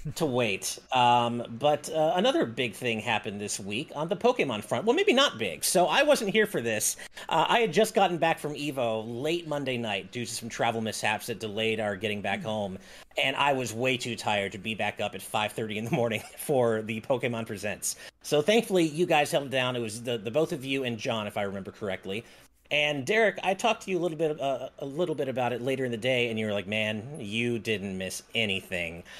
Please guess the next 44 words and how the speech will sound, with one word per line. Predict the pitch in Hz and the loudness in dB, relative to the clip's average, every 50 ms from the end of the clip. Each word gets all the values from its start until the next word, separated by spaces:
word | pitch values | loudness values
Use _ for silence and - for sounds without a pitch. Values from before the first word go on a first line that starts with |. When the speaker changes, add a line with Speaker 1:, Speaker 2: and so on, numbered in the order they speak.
| - - - - | -18 -18 -6 0
Speaker 1:
Uh, | - 135 131 139 | 4 4 4 6
I | 135 175 | 6 4
know | 214 247 240 208 | 6 6 6 8
roughly | 185 202 208 196 - 208 208 208 | 8 6 6 6 4 4 4 4
kind | 202 - 208 208 | 4 2 2 4
of | 196 | 4
what | 185 214 208 | 4 2 2
went | 214 196 170 | 0 0 2
down. | 196 185 185 180 185 185 170 | 2 2 2 2 0 -2 -2
I've, | 120 123 127 - | -4 -4 -4 -2
I've | 117 131 131 | -2 0 2
read | 180 180 | 2 2
a | 156 | 2
recap, | 143 151 160 151 - 175 160 160 - - - | 2 -2 -2 0 2 2 2 2 2 0 -2
but | 143 135 135 - 120 | -2 -2 -2 -4 -2
Derek, | 165 180 180 170 147 | 0 2 2 2 0
why | 170 208 226 | 0 0 0
don't | 202 - | 0 -2
you | - 160 | -4 -4
start | - - 165 147 120 | -2 -2 0 0 -2
us | 107 - | -2 -2
off | - 107 107 - | -2 -2 -2 -4
here, | - 101 101 | -6 -8 -6
man? | 101 101 101 107 107 | -6 -6 -6 -6 -6
Tell | - - 147 143 139 | -4 -2 -2 0 0
us | 139 - - | 0 -2 -2
about | 117 107 120 117 113 110 110 - - | -2 0 2 2 2 2 0 -4 -10
what | 127 120 117 120 - | -12 -8 -8 -6 -4
you | 110 117 | -4 -2
liked, | 120 131 139 135 127 - | 0 2 2 2 0 -2
what | 131 117 | -6 -6
you | 98 104 | -6 -6
didn't | 101 - 131 123 131 123 | -6 -6 -6 -6 -6 -4
like, | 127 127 123 123 120 117 - - - - - _ _ _ - | -2 0 2 2 2 0 -2 -8 -18 -20 -20 _ _ _ -10
what, | 117 117 127 123 - - - | -4 -2 -2 -2 -2 -6 -10
you | 131 131 120 | -6 -4 -2
know, | 113 110 113 107 - - - - | -2 -2 -4 -6 -10 -16 -14 -6
if, | - 120 117 - | -4 -4 -2 2
if | 156 160 165 | 2 2 4
there | - 202 190 | 4 4 4
was | 220 247 - - | 4 4 4 2
anything | 190 147 - - 110 104 | 0 0 0 -2 -2 -2
you | 95 | -4
liked. | 92 87 80 76 - - | -6 -8 -10 -12 -16 -20